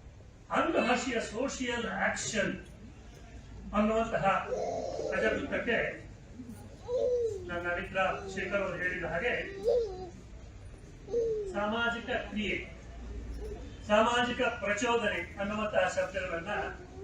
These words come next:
ಭಾಷಾಂತರ ಮಾಡಿ ಉಪಯೋಗಿಸಿದ್ದಾರೆ ಸಮಾಜ ಕಾರ್ಯ ವಿದ್ವಾಂಸರು.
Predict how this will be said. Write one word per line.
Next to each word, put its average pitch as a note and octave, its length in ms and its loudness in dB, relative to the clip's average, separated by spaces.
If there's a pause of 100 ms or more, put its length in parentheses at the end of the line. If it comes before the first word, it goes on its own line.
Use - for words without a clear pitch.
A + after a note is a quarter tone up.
(260)
ಭಾಷಾಂತರ A3+ 580 6
ಮಾಡಿ F#3+ 240 -2
ಉಪಯೋಗಿಸಿದ್ದಾರೆ E3 640 -6 (680)
ಸಮಾಜ F3 280 -2 (760)
ಕಾರ್ಯ E3+ 240 4 (100)
ವಿದ್ವಾಂಸರು. F#3 560 0